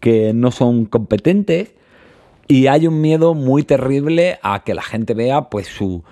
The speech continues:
su, su falta de capacidad. Entonces, esto les lleva a querer hacerlos todos solos, porque de alguna manera, si lo hacen ellos solos,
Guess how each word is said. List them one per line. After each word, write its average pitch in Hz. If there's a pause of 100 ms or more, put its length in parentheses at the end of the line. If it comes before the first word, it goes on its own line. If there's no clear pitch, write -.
(320)
su, 92
su -
falta 151
de 139
capacidad. 120 (220)
Entonces, 120
esto -
les 147
lleva 151
a 160
querer 123
hacerlos 131
todos 127
solos, 156
porque 113
de 104
alguna 104
manera, 123
si -
lo 104
hacen 113
ellos 113
solos, 135